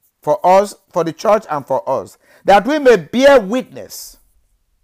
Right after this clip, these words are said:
to the world by our obedience to God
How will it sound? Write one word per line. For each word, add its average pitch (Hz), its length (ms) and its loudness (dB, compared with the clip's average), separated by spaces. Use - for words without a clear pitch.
to 143 100 -10
the 139 120 -8
world 110 540 -6
by 117 240 0
our 110 320 -4
obedience 98 960 -14
to 90 140 -20
God 87 480 -12